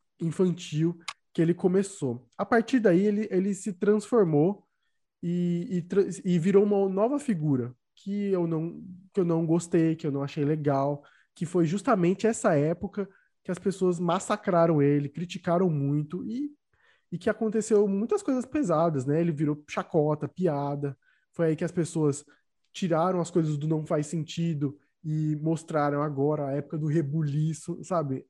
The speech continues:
É, épocas trevosas da carreira dele. Eu acho que a mudança que aconteceu com o Felipe Neto foi ali no período das eleições de dois mil e dezoito.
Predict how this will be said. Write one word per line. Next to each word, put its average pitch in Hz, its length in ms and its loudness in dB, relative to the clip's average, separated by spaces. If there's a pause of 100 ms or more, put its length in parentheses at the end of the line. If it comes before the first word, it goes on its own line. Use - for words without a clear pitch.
É, 165 340 -2
épocas 202 520 0 (240)
trevosas 156 640 2
da 160 140 -2
carreira 165 380 -2
dele. 120 340 -2 (580)
Eu 165 140 6
acho 208 200 2
que 196 380 6
a 151 100 6
mudança 156 880 4 (340)
que - 80 2
aconteceu 147 480 4
com 151 100 0
o 143 40 0
Felipe 131 360 0
Neto 120 480 -4 (480)
foi 170 220 4
ali 165 120 6
no 185 120 6
período 175 360 6
das 165 220 6
eleições 151 760 2
de 131 100 -2
dois 135 200 2
mil 151 120 0
e 147 40 -2
dezoito. 147 580 -2